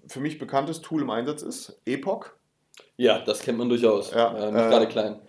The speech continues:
Speaker 1: Epoch hier im Einsatz und, ähm, das ist, glaub ich, der Thorsten Mühling oder so, der, der,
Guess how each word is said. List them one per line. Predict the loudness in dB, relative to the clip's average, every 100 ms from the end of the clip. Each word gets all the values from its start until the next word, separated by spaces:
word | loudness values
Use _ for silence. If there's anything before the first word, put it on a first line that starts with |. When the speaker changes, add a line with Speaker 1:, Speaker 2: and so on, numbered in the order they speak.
| _ -4
Speaker 1:
Epoch | -2 0 -2
hier | -2
im | -4
Einsatz | -4 -4 0 -2 -2 -10 -4
und, | 0 0 0 -2 -6 -4
ähm, | 0 2 0 -2 -4 -8 -14 _ _ _ _ _ _ _ -20
das | -20
ist, | -14
glaub | -12
ich, | -10
der | -12
Thorsten | -12 -12 -12
Mühling | -12 -10 -6
oder | -2 -2
so, | -2 -6
der, | -4 -2 -4 -6 -12
der, | -10 -10 -10